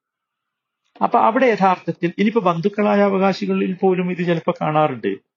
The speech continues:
ധനം കൈവശപ്പെടുത്താൻ തിടുക്കം മൂലം തങ്ങളുടെ കുടുംബക്കാർ മരിച്ചു കിട്ടിയെങ്കിൽ എന്ന് മനസ്സിലായില്ലേ?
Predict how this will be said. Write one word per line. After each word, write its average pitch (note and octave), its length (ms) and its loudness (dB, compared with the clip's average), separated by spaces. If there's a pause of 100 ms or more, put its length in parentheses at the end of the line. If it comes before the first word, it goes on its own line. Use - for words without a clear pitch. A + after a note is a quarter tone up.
(220)
ധനം D#3+ 300 2
കൈവശപ്പെടുത്താൻ E3 840 -2
തിടുക്കം C#3+ 340 -2
മൂലം E3 360 -2 (540)
തങ്ങളുടെ E3 500 0
കുടുംബക്കാർ E3+ 760 -2 (140)
മരിച്ചു C#3 360 0
കിട്ടിയെങ്കിൽ G3+ 480 -2 (480)
എന്ന് A#3 200 -4 (2000)
മനസ്സിലായില്ലേ? C#3+ 440 -2